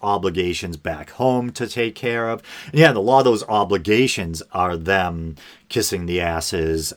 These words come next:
of wealthy donors and looking for, uh, more funding, et cetera. Uh, so I just think it's disgraceful. And I, I think one of the things that threw a monkey wrench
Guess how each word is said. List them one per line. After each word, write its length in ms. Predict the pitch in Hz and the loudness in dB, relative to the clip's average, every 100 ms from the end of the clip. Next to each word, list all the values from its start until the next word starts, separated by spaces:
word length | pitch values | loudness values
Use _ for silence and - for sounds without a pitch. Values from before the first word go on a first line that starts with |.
| - | -6
of 480 | 82 78 78 73 | -4 -4 -6 -8
wealthy 400 | 78 82 76 78 | -4 -4 -4 -10
donors 720 | 76 101 139 139 78 69 71 - | -2 2 4 2 -2 -8 -10 -10
and 520 | 80 80 78 78 82 | -8 -8 -8 -10 -10
looking 540 | 85 78 82 - 80 76 | -12 -8 -8 -8 -8 -10
for, 340 | - 85 78 | -10 -10 -8
uh, 220 | 76 76 | -8 -8
more 320 | 78 85 85 76 | -8 -6 -6 -8
funding, 520 | - 131 147 92 73 | -4 -2 0 -4 -6
et 120 | 71 | -10
cetera. 480 | - 80 71 67 67 - - - - - | -8 -10 -10 -16 -18 -18 -18 -18 -16 2
Uh, 260 | 113 107 110 | 6 6 6
so 140 | - | 6
I 60 | 147 | 6
just 180 | 151 | 6
think 140 | - 123 | 2 0
it's 180 | 104 - | 0 -2
disgraceful. 1000 | 92 - - 92 92 104 - 107 101 98 - - - _ - | -6 -4 -4 0 2 0 0 0 0 -2 -14 -20 -20 _ -2
And 320 | 123 127 127 | 0 0 -2
I, 140 | 135 135 | -4 0
I 120 | 139 | 2
think 320 | 180 147 - _ _ _ _ _ _ _ _ - - | 2 -2 -10 _ _ _ _ _ _ _ _ -10 -8
one 300 | - 110 147 | -4 4 6
of 40 | 196 | 8
the 120 | 185 | 6
things 420 | 143 135 104 80 | 4 2 2 -2
that 200 | 95 95 | 2 2
threw 460 | - 120 117 104 104 | 0 2 4 4 0
a 140 | 95 | -2
monkey 400 | 95 95 92 104 | -2 -2 -2 -4
wrench 400 | 87 92 87 82 | -2 -2 -2 -6